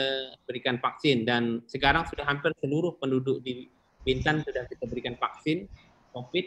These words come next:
Itu capaian sudah mencapai lebih kurang, eh, tahapan pertama itu lebih kurang sembilan puluh satu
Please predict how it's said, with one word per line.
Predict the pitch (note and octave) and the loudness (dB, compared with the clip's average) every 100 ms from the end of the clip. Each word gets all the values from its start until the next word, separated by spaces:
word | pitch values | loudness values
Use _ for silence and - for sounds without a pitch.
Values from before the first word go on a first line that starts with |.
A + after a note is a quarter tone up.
| D3 | -4
Itu | C#3+ F#3 F3+ - | -4 -4 -4 -2
capaian | D3+ - E3+ F#3+ | 0 4 6 4
sudah | F#3 D#3+ D3+ | 2 2 2
mencapai | D3 D3 C#3+ E3 C#3+ | 2 0 0 0 0
lebih | C#3 C#3 | -2 -4
kurang, | D3 D#3 D#3+ E3+ - _ _ _ - - - | 0 0 0 -6 -14 _ _ _ -20 -20 -2
eh, | D3 D3 | 0 2
tahapan | E3 E3 E3 F3 E3+ | 2 2 4 2 2
pertama | D#3+ E3 D#3+ E3+ F#3 | 0 4 4 4 2
itu | F#3 G3 | 2 0
lebih | E3+ D3+ D3 | 2 0 0
kurang | D#3 D#3 D3+ | 0 0 0
sembilan | - C#3 C#3+ C#3+ C#3+ | 0 2 4 4 2
puluh | C#3 - | -2 2
satu | B2+ - | 2 2